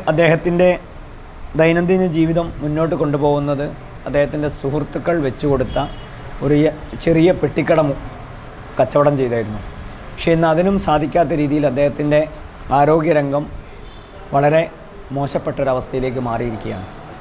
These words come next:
അദ്ദേഹത്തിനെ കോഴിക്കോട് ജില്ല വിട്ട് മറ്റൊരു ഹോസ്പിറ്റലിലേക്ക് കൊണ്ടുപോകുന്നത് പോലും ഇന്ന് ഡോക്ടർമാരുടെ നിർദ്ദേശം,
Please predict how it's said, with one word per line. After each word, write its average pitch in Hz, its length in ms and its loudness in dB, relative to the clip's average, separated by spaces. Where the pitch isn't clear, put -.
അദ്ദേഹത്തിനെ 156 400 4
കോഴിക്കോട് 170 520 4
ജില്ല 170 160 6
വിട്ട് 180 240 2
മറ്റൊരു 165 300 4
ഹോസ്പിറ്റലിലേക്ക് 165 640 -2
കൊണ്ടുപോകുന്നത് 151 760 2
പോലും 139 320 2
ഇന്ന് 139 160 0
ഡോക്ടർമാരുടെ 156 720 6
നിർദ്ദേശം, 143 480 2